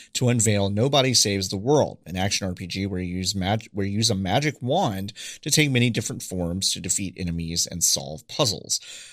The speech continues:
Looks cute. Definitely has that Drinkbox visual charm going for it, too. The fascinating thing is that they're going Microsoft exclusive with this, it seems.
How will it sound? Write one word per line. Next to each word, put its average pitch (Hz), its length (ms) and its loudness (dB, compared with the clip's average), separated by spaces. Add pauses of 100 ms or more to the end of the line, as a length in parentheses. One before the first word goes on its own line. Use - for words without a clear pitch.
Looks - 220 6
cute. - 440 4
Definitely 135 360 4
has 117 300 6
that 107 260 6
Drinkbox 104 540 0
visual 101 280 -2
charm 95 380 0
going 82 280 -6
for 82 220 -6
it, - 140 -10
too. 82 300 -4 (320)
The 123 60 -8
fascinating 131 540 4
thing 120 420 0
is 117 200 2
that 110 120 0
they're 131 120 -6
going 131 340 0
Microsoft 117 560 2
exclusive - 640 0
with 71 140 -10
this, - 280 -2
it - 120 -6
seems. - 420 -4